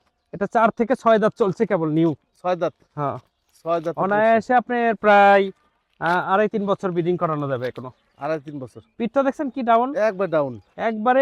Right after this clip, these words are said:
Speaker 1: এখান থেকে আধা হাত ডাউন এটা।
Speaker 2: জি।
Speaker 1: এত সুন্দর।
Speaker 2: উচ্চতা কত আছে ভাই?
Speaker 1: উচ্চতা চল্লিশ plus হতে পারে।
Speaker 2: চল্লিশ plus হতে
Speaker 1: হুম।
Speaker 2: পারে।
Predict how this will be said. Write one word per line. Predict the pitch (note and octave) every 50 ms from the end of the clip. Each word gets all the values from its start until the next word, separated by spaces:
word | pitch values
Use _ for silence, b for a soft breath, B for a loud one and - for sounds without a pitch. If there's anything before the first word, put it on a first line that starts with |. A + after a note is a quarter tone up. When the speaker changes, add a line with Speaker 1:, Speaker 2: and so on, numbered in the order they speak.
| C4
Speaker 1:
এখান | A#3 - B3 B3 A#3
থেকে | C4 C4 C4+
আধা | B3 G#3+ G3 A3+ G#3+
হাত | A3 F#3+ -
ডাউন | F3 D#3+ D3 C#3 C3 C3
এটা। | A#2+ - A#2 - _ _ _
Speaker 2:
জি। | B2 D3 D3+ C3 G2+ - _ _ _ _ _ _
Speaker 1:
এত | - F3+ - - A#3
সুন্দর। | - - - F#3+ F3 D#3+ C3+ A#2+ G#2+ - - _ _ _ _ _ _ _ _ _ _ _ _ -
Speaker 2:
উচ্চতা | A3+ - - A#3+ A#3+ A3
কত | A3 A3 -
আছে | F#3 C#3+ C3
ভাই? | E3+ G#3+ B3 - _ _ _ _ _ -
Speaker 1:
উচ্চতা | F#3+ - - A#3+ G#3+ - B3 B3 B3 B3 A#3+ A#3+ A#3+ A#3+ A#3+ A#3 A#3 A#3 A#3 A3+ - _
চল্লিশ | B3+ A#3+ A#3 A3 G#3 -
plus | - A3 G#3+ G3 -
হতে | F#3+ E3 F#3
পারে। | D3 D3+ C3+ B2+ B2
Speaker 2:
চল্লিশ | - G3 F#3+ F#3 F3 -
plus | - F3 D#3+ C3+
হতে | D#3+ D3
Speaker 1:
হুম। | D3+ D3
Speaker 2:
পারে। | C3+ A2+